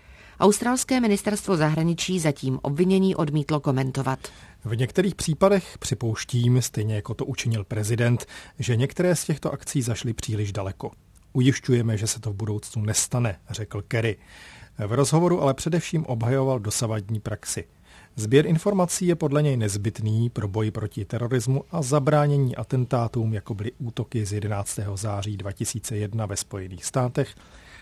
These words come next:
Speaker 2: atentáty v Madridu v březnu dva tisíce čtyři či v Londýně v červenci dva tisíce pět.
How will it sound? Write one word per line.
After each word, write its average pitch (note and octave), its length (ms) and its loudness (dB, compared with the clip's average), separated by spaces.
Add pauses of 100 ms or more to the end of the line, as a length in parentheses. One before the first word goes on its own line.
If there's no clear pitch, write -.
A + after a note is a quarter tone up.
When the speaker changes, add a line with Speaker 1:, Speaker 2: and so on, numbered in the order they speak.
(100)
Speaker 2:
atentáty C3 540 4
v F#2+ 60 -4
Madridu A#2 580 2
v A2+ 60 -6
březnu A2+ 440 0
dva G#2 160 -4
tisíce - 400 -6
čtyři C#3 340 0 (380)
či F3 140 2
v D#3 80 4
Londýně E3+ 500 4 (120)
v - 80 -16
červenci A2+ 520 0
dva A2 140 0
tisíce B2+ 420 -2
pět. G2 320 -6